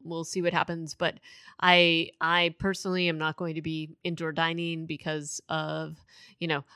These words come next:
I would have already felt this way, but there was a recent article where they were tracking a lot of people who had, um, basically tested positive, and the majority had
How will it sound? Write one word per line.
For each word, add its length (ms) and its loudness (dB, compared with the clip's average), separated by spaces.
I 100 6
would 180 4
have 100 4
already 240 4
felt 220 -2
this 160 -4
way, 100 4
but 160 0
there 80 0
was 160 -4
a 60 -6
recent 340 -6
article 420 -2
where 160 -4
they 140 -4
were 160 -6
tracking 560 -2
a 140 -6
lot 180 -4
of 80 -6
people 380 -6
who 200 -6
had, 600 -8
um, 540 -8
basically 420 -6
tested 340 -12
positive, 540 -4
and 120 -4
the 60 -8
majority 720 -6
had 380 -2